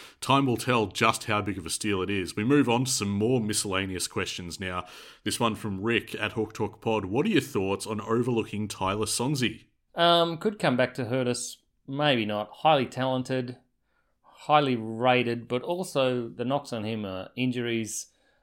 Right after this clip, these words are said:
Speaker 2: um, the lack of prep-, preparedness in the way he goes about football, a-, and also,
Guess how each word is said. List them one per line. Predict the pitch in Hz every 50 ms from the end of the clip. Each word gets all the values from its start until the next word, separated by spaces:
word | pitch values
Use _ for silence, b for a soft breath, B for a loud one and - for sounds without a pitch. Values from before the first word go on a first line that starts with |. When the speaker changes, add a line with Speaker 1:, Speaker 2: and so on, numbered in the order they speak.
| _ _ _ -
Speaker 2:
um, | 101 101 98 98 95 95 92 95 90 90 87 - - - _ _ _
the | - 110 107
lack | 101 104 117 120 117 -
of | 117 104 -
prep-, | - - 120 - - 113 117 - _ -
preparedness | 120 110 - - 120 123 127 127 127 131 156 160 160 - - - - -
in | 123 123
the | 123
way | 120 127 123 123
he | 123
goes | 127 123 123 123
about | 120 123 120 117 -
football, | - 131 127 127 131 - 135 131 131 131 131 131 131 b b b b b b b b
a-, | - 165 - - 151
and | 151 147 151
also, | 151 143 - - 139 127 127 120 120 113